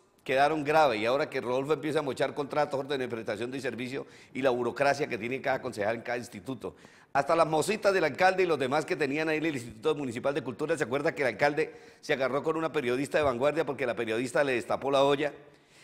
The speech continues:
Que una vieja que ni siquiera era bachiller supervisaba como el mejor de todos los abogados con especializaciones los contratos, las hojas de vida, las órdenes de prestación de servicio, y que tenía no solamente ese cargo en el Instituto Municipal de Cultura,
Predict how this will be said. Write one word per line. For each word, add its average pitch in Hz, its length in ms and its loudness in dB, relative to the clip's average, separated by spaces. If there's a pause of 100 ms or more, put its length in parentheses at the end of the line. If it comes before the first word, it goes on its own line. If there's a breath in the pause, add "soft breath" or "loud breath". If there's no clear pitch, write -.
(120)
Que 156 260 -2
una 202 220 4
vieja 220 260 10
que 190 120 4
ni 165 100 2
siquiera 170 340 4
era 214 120 10
bachiller 196 600 6 (220 loud breath)
supervisaba 180 800 4
como 190 220 4
el 165 80 4
mejor 220 440 8
de 220 100 4
todos 220 200 4
los 208 120 6
abogados 175 440 8
con 190 140 -2
especializaciones 151 880 -2 (220 loud breath)
los 147 220 0
contratos, 156 720 2
las 139 180 2
hojas 151 180 4
de 127 120 4
vida, 165 240 4
las 135 160 2
órdenes 139 420 0
de 123 160 -2
prestación 123 420 -4
de 151 100 0
servicio, 127 500 -4 (380 loud breath)
y 170 120 0
que 170 160 0
tenía 156 260 4
no 175 140 4
solamente 175 560 6 (240 loud breath)
ese 156 240 2
cargo 170 240 4
en 156 80 0
el 139 100 0
Instituto 131 420 -4
Municipal 135 440 -2
de 143 100 -4
Cultura, 151 480 0